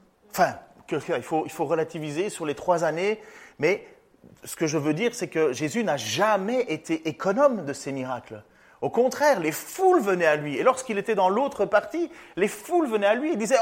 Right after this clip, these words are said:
Oh, mais comment tu es merveilleux ! Tu fais entendre les sourds et tu fais, et tu donnes la vue aux aveugles, tu, tu bénis. » Enfin, Jésus n'a jamais été avare de,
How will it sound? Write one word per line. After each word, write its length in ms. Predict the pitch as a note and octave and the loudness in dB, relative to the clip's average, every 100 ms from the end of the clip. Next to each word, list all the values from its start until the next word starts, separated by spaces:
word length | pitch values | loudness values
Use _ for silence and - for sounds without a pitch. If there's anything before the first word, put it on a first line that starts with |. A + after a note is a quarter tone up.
| B3+ | 4
Oh, 40 | |
mais 100 | B3 | 2
comment 280 | A3+ C4 C4 | 2 2 2
tu 200 | B3+ A#3 | 2 2
es 60 | G#3+ | 2
merveilleux ! 720 | G#3 D4+ C#4 A#3+ C4 C#4+ D#4 - - | 4 4 4 4 2 2 0 -2 -12
Tu 140 | - A#3+ | -4 -2
fais 320 | - A#3 G#3+ - - - | 2 2 2 -4 -6 2
entendre 640 | D4 C#4+ C4+ B3+ A3+ F#3+ | 4 6 6 6 6 4
les 120 | F3+ | 2
sourds 440 | F#3+ D#4+ D#4+ D#4+ | 0 0 2 4
et 80 | G#3+ | 2
tu 120 | - | 0
fais, 240 | F#3 A3 G#3 | -2 0 2
et 60 | |
tu 140 | - F3+ | 0 2
donnes 200 | A3 A#3 | 4 4
la 120 | G#3 | 4
vue 240 | F#3+ D4 | 0 -2
aux 180 | D4 A3+ | -2 2
aveugles, 540 | F#3 F#3+ D4 C#4+ A#3+ A3 | 2 4 4 4 2 -4
tu, 220 | G3+ F#3+ - - | -4 -6 -10 -10
tu 140 | - | -4
bénis. » 560 | E3+ D#4 D#4+ C#4 C4+ D4 | -2 0 0 0 0 -2
Enfin, 200 | B3 D3+ | 0 -2
Jésus 260 | C#3 A3+ C#4 | 0 0 2
n'a 120 | G3 | 2
jamais 340 | D3+ C4 C#4 | 4 4 4
été 180 | C4 A3 | 2 2
avare 500 | F#3 F3+ A#3 C4 G3 | 2 2 2 4 2
de, 100 | D#3 | 0